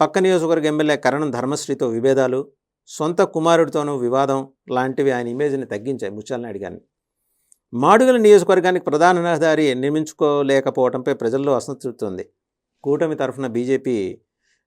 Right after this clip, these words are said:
నేత సీఎం రమేష్ పోటీ చేస్తుండటంతో రాష్ట్రంలో ఉన్న వాళ్ళందరూ కూడా, ప్రముఖ నాయకులందరూ అనకాపల్లి ఫలితంపై ఆసక్తిగా ఎదురు చూస్తున్నారు.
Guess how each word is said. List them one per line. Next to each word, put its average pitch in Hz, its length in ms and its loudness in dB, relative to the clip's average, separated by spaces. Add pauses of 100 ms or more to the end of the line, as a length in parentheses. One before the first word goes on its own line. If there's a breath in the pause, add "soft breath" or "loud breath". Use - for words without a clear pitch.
నేత 123 580 -4
సీఎం 135 260 -4
రమేష్ 127 380 -4
పోటీ 127 160 0
చేస్తుండటంతో 117 560 -4
రాష్ట్రంలో 170 840 0 (640)
ఉన్న 160 160 -4
వాళ్ళందరూ 160 380 2
కూడా, 165 160 2
ప్రముఖ 151 300 -4
నాయకులందరూ 156 500 -2
అనకాపల్లి 156 480 0
ఫలితంపై 143 480 -4
ఆసక్తిగా 135 760 -2 (260)
ఎదురు 131 180 4
చూస్తున్నారు. 110 500 -4